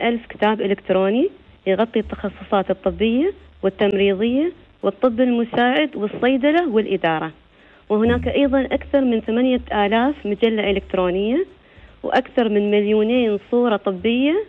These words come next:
Speaker 1: وخمسة وعشرين ألف فيديو طبي.
Speaker 2: ما شاء الله.
Speaker 1: وهناك أيضًا آلاف أدلة الممارسات الطبية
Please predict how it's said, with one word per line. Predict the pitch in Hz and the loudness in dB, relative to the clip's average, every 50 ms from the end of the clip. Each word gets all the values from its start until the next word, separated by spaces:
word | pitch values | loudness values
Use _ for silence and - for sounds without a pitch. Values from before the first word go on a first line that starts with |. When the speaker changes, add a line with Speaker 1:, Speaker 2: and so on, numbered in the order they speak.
| - - | -10 -16
Speaker 1:
وخمسة | - - - 254 269 254 - - - | -16 -6 -2 0 0 0 0 0 -2
وعشرين | 214 220 - 208 - - 226 247 240 226 - | 0 0 -2 -4 -4 -4 -4 -2 -2 -2 -4
ألف | 233 247 294 339 330 - - - - - - _ - - 180 | -2 -2 -2 -2 -2 -6 -12 -20 -20 -20 -20 _ -14 -4 0
فيديو | 226 247 269 220 262 262 | 2 2 2 4 2 2
طبي. | 254 233 190 170 156 165 160 - - - - - - - - - - - - - | 2 2 -2 0 0 -2 -2 -2 -4 -10 -20 -20 -20 -20 -20 -20 -20 -20 -12 -10
Speaker 2:
ما | - 85 | -8 -8
شاء | - - 80 78 | -8 -8 -8 -6
الله. | 82 78 - - | -6 -6 -4 -2
Speaker 1:
وهناك | 220 220 233 226 233 254 277 294 - - | 0 2 2 4 4 4 2 2 2 0
أيضًا | 226 - 247 269 269 262 254 294 320 330 294 - | 0 2 2 2 2 2 2 2 2 2 0 -2
آلاف | - 220 220 220 220 226 214 202 196 - - - | -2 0 0 2 2 2 0 0 -2 -4 -6 -6
أدلة | - 190 185 247 240 247 240 - | -2 0 0 0 0 0 -2 -2
الممارسات | 220 214 208 202 202 202 202 208 202 226 226 226 | -2 -2 0 0 0 0 0 0 -2 -2 -2 -2
الطبية | 240 233 - 233 202 175 180 170 175 165 160 | -4 -4 -4 -4 -2 0 -2 -2 -2 -4 -10